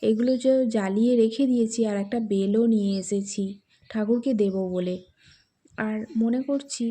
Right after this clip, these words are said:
সারা দিনটাই বা রাত্রিরে একটা ঘিয়ের প্রদীপ আমি আজকে জ্বালাবো,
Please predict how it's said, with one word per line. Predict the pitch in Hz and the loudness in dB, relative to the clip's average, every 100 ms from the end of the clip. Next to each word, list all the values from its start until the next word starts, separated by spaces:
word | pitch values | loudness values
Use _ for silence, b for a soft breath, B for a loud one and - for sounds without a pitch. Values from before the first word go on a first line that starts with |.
| 233 - | -6 -10
সারা | 247 226 240 233 | -6 -4 -4 -4
দিনটাই | 220 220 220 247 240 233 | 0 0 0 0 0 0
বা | 208 202 | 0 -4
রাত্রিরে | 196 196 196 - 240 226 220 226 B B B | -4 -6 -6 -2 0 2 0 -4 B B B
একটা | 220 220 247 | -8 -2 -4
ঘিয়ের | 202 - 214 233 254 | -4 0 6 6 6
প্রদীপ | 254 262 226 226 | 2 0 0 -2
আমি | 214 214 214 | 0 0 0
আজকে | 202 202 269 | -2 -4 -2
জ্বালাবো, | 233 208 190 196 185 | 0 0 0 -2 -2